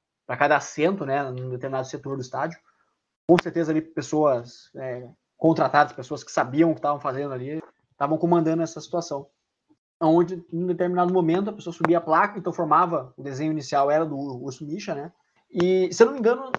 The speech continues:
na, na cerimônia de abertura, ele dava um, sei lá, ele fazia algum movimento assim, um sorriso, alguma coisa assim, mas na cerimônia de encerramento ficou muito claro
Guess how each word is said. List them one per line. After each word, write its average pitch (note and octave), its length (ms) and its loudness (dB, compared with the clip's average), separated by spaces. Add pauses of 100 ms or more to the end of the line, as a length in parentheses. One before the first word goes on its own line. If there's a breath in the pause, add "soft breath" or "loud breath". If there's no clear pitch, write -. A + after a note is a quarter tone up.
(160)
na, G#3+ 1120 0
na D#3 60 -4
cerimônia F#3+ 320 0
de G#3+ 40 4
abertura, G#3+ 720 0 (580)
ele F3 460 2
dava F#3 320 6
um, F#3+ 920 -6 (880)
sei F3 160 -2
lá, E3+ 80 2
ele D#3+ 80 0
fazia E3+ 240 0
algum F#3 140 0
movimento F3+ 420 0
assim, F3 260 -4
um E3 60 -2
sorriso, D#3+ 520 0
alguma D3+ 200 -2
coisa E3 180 -2
assim, F#3 260 -6 (360 soft breath)
mas F3 160 6
na G3 80 2
cerimônia G3+ 380 0
de - 40 -6
encerramento F#3 420 -2
ficou G3 600 0
muito G3+ 180 -4
claro F3+ 460 2